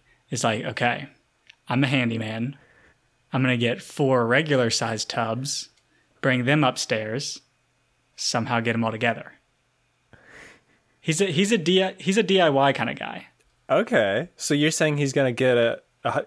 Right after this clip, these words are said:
Speaker 2: pull out the hot glue gun,
Speaker 1: Mm-hmm.
Speaker 2: bring four regular sized tubs upstairs, and then somehow fashion them into one big, like, four-leaf clover shaped tub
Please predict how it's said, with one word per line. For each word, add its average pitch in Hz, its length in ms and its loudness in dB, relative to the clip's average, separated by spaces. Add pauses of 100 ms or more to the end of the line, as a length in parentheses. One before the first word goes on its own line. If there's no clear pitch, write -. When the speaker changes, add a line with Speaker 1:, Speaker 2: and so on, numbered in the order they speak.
(100)
Speaker 2:
pull 135 140 4
out 135 140 6
the 131 80 0
hot 127 260 2
glue 127 220 2
gun, 120 520 2 (1200)
Speaker 1:
Mm-hmm. 123 220 -2 (680)
Speaker 2:
bring 127 280 2
four 131 840 2
regular 127 560 2
sized 123 380 2
tubs 117 320 0
upstairs, 98 1040 0 (760)
and 113 180 2
then 107 260 2
somehow 123 800 2
fashion 117 560 0
them 113 140 0
into 113 260 0
one 110 320 2
big, 110 340 0
like, 104 180 0
four-leaf 113 560 2
clover 107 460 2
shaped - 540 -2
tub 85 560 -4